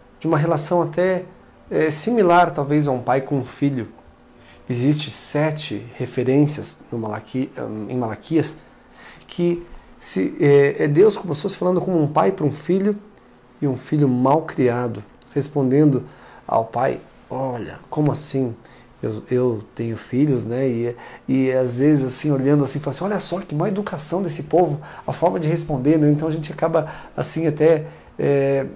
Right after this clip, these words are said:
pensando, né? Falando, "Puxa vida", né? A gente faz até uma correlação. Só pra você ter uma referência, no capítulo de número um, no versículo dois, olha só. Ele fala assim,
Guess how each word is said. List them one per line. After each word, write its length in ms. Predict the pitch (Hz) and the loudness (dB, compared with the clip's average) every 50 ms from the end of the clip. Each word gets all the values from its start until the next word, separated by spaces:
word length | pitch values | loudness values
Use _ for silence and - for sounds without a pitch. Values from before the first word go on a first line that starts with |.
| - - - - | -16 -20 -4 0
pensando, 500 | 196 208 185 147 - - 175 180 160 147 | 2 2 2 2 2 2 2 4 4 4
né? 120 | 147 143 | 2 2
Falando, 220 | 147 - 160 147 151 | 0 -2 -6 -6 -6
"Puxa 360 | - 220 202 - - - 139 | -8 -10 -10 -10 -8 -8 -8
vida", 320 | 120 123 139 147 139 131 | -6 -2 -2 -2 0 0
né? 140 | 127 131 135 | -2 -2 -2
A 20 | 127 | -2
gente 220 | 127 135 139 - | -2 -4 -4 -2
faz 160 | - 151 143 | -2 0 0
até 180 | 143 139 - 151 | 0 0 -2 -2
uma 160 | 156 160 151 | -2 -2 -4
correlação. 640 | 151 - 139 139 147 156 170 165 - - 117 107 104 - - - - - - - - | -6 -8 -6 -4 -2 0 -2 -2 -4 -6 -6 -8 -8 -10 -14 -20 -20 -20 -20 -20 -20
Só 140 | - - 220 | -8 -6 -6
pra 140 | 208 - 208 | -2 -2 -2
você 180 | 185 151 180 | -2 -2 -2
ter 80 | 170 165 | 0 0
uma 140 | 165 165 151 | 2 2 2
referência, 560 | 139 135 - 123 113 120 139 139 - - - - - - - - - - - | 0 0 0 0 2 4 2 2 0 -4 -10 -16 -20 -20 -18 -18 -20 -12 -4
no 100 | - 139 | -2 0
capítulo 520 | 135 - 123 - - 156 151 151 123 117 110 | 0 0 -2 0 -2 -2 -4 -2 -4 -6 -6
de 100 | 107 117 | -4 -4
número 260 | 113 113 110 101 113 | -2 -2 -2 -2 -2
um, 120 | 131 123 - - - - - - - - - | -2 -2 -4 -8 -14 -20 -18 -18 -20 -6 -2
no 80 | - 135 | 0 2
versículo 600 | 127 139 127 127 - - - 220 202 - 214 196 | 4 4 4 2 0 -2 -4 -4 -2 0 0 0
dois, 540 | 147 120 113 117 110 - - - - - - - - - - | 0 0 -2 -6 -6 -8 -10 -14 -16 -16 -18 -20 -16 -4 -2
olha 160 | 143 160 156 | 0 0 0
só. 320 | 151 - - - 90 - - - - - - - - - - - - - - | 0 -2 -4 -6 -8 -8 -10 -18 -20 -20 -20 -20 -20 -20 -20 -20 -20 -6 -2
Ele 140 | 135 135 139 | 0 2 2
fala 240 | 131 - - 143 143 | 2 2 2 2 2
assim, 320 | 131 - - - 92 - | 2 -2 -4 -6 -8 -10